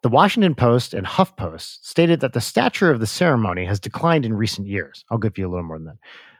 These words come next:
HuffPost cited reasons such as lack of interest,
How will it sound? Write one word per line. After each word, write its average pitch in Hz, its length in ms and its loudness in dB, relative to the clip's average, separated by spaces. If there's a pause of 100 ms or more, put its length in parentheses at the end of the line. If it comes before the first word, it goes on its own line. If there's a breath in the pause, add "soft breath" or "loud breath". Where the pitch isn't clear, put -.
(160 loud breath)
HuffPost 180 340 4
cited 135 380 2
reasons 92 640 0 (100)
such - 300 0
as 101 340 0
lack 147 220 2
of 107 80 -4
interest, 123 580 -2